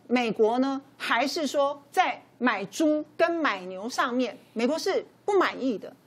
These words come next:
那大家就问了，不是都已经政府都开放了，还不满意什么呢？因为牛还要三十个月以下，呃，以上的小牛，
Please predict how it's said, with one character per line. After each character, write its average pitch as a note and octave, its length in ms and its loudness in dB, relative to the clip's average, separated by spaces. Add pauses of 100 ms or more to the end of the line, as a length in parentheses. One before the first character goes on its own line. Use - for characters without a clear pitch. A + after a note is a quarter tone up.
(300)
那 G#4+ 120 2
大 G#4+ 140 4
家 F#4+ 80 -2
就 G#4 120 -2
问 G4+ 160 2
了， D#4+ 40 0
不 C4+ 140 0
是 F#4 140 0
都 G#4+ 160 4
已 E4 40 2
经 F#4 280 2
政 G#4 200 2
府 C#4 80 2
都 F#4 120 2
开 F#4+ 260 0
放 F#4+ 180 2
了， D#4+ 80 -2
还 E4 140 0
不 G4+ 260 0
满 B3+ 160 2
意 E4 140 -2
什 A#3 160 -2
么 A3 140 -2
呢？ C4 260 0 (560)
因 F#4 160 4
为 E4+ 260 0 (100)
牛 A#3+ 360 2
还 B3+ 140 -2
要 C4+ 100 -2
三 D#4 260 -2
十 G#3+ 140 -6
个 G#3+ 140 2
月 B3 260 0 (1120)
以 G3+ 180 0
下， - 320 -2 (380)
呃， A#3 160 2
以 A3 180 6
上 D4+ 260 2
的 G#3+ 120 -2
小 - 540 -2
牛， G#3 120 -10